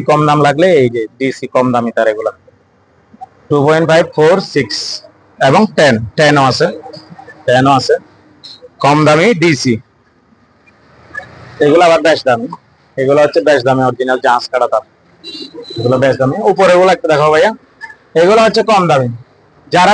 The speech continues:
পাইকারি ব্যবসা করেন ওনাদের জন্য অবশ্যই আমাদের একটা ডিসকাউন্ট থাকবে ইনশাল্লাহ। আমরা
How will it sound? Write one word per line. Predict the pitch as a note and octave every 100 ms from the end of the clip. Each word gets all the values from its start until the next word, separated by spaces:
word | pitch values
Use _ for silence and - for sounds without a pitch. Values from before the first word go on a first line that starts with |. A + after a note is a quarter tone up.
| G#3+
পাইকারি | G#3+ C#4+ C#4
ব্যবসা | F3 D3+ G#3
করেন | G#3 A3+ A#3+ G#3+ _ _ _ - E3+
ওনাদের | F#3 G3 F3+
জন্য | G3+ G3
অবশ্যই | F3 E3+ F#3+ F#3 F3+ - _ _ _ _ _ _
আমাদের | C#3 D#3+ E3+ F3+ -
একটা | F3 E3+ F3 - _ _ _ _ _ _
ডিসকাউন্ট | D3+ D#3+ D3 E3+ F3 F3
থাকবে | F3+ E3 F#3+ A3+ D#3+
ইনশাল্লাহ। | D3 E3 E3 G#3+ - - _ - _ - -
আমরা | D#3